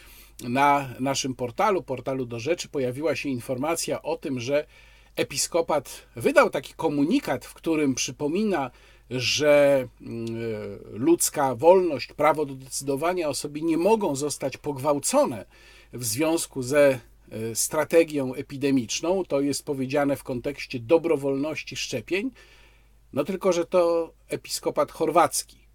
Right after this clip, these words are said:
a nie niestety episkopat polski. Pomówmy teraz o mokrych snach sanitarystów, ponieważ sanitaryści dostali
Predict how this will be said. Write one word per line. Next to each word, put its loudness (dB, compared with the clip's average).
a -4
nie -2
niestety -8
episkopat -12
polski. -12
Pomówmy -2
teraz -4
o -12
mokrych -2
snach -8
sanitarystów, 0
ponieważ 0
sanitaryści -4
dostali -4